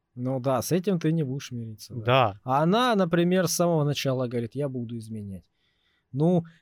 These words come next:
Speaker 1: на самом деле это правильно говорить сразу, знаешь, какие-то свои вот, э, потребности, в которых ты не готов уступать ни в чем. Если вы сразу об этом поговорили, да, друг друга, когда щупаете с самого начала отношений, да,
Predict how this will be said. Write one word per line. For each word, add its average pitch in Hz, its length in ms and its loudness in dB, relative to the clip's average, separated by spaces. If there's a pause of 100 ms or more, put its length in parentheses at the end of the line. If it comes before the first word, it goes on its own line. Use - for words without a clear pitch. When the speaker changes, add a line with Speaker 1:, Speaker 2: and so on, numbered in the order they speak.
Speaker 1:
на 156 200 0
самом 226 400 2
деле 208 260 4
это 196 180 2
правильно 170 920 2
говорить 165 500 2
сразу, 120 520 2
знаешь, 127 360 -2
какие-то 127 460 -4
свои 139 420 -2
вот, 113 260 -6
э, 104 520 -6
потребности, 175 600 0
в - 60 -18
которых 165 460 0
ты 156 180 2
не 156 120 0
готов 156 420 0
уступать 139 560 -4
ни 131 80 -6
в - 60 -10
чем. 101 280 -8 (380)
Если 170 360 2
вы 170 220 6
сразу 160 540 2
об 135 180 -2
этом 135 420 -2
поговорили, 151 680 4
да, 160 300 2
друг 156 260 2
друга, 147 300 2
когда 127 300 -2
щупаете 151 560 0
с - 60 -10
самого 131 300 0
начала 120 440 -2
отношений, 110 560 -6
да, 160 180 0